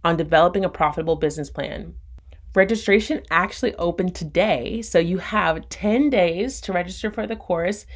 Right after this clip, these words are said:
There are limited slots available. I'm super excited about opening up our private Facebook group to all of those who are going to be in the course. I'm gonna do a weekly Q and A. It is just gonna be really fun. I think it's gonna be great.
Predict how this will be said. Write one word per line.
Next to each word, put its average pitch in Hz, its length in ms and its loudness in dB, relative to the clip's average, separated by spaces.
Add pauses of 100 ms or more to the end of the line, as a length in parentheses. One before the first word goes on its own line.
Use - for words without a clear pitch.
(180)
There 170 160 4
are 175 100 6
limited 196 460 2
slots 165 280 -2
available. 160 400 2
I'm 170 140 0
super 196 320 0
excited 165 400 2
about 156 280 0
opening 165 400 -2
up 151 240 0 (320)
our 160 100 8
private 180 480 -2
Facebook 180 400 -2
group 233 340 -2 (180)
to 185 380 0
all 160 200 4
of 185 100 2
those 170 400 2
who 185 220 -2
are 170 80 0
going 165 260 -4
to - 80 -10
be 160 180 -8
in 170 120 -6
the 165 60 -6
course. 196 440 0
I'm 170 60 -4
gonna 165 180 -2
do 160 120 -2
a 156 60 2
weekly 156 320 -4
Q 156 240 -6
and 151 120 -2
A. 185 300 -2
It 185 120 -2
is 226 140 -4
just 233 180 -8
gonna 214 160 0
be 185 100 -4
really 160 260 -4
fun. 147 260 -6
I 156 60 -6
think 165 180 -6
it's 160 100 -8
gonna 175 160 -4
be 160 80 -6
great. 175 440 0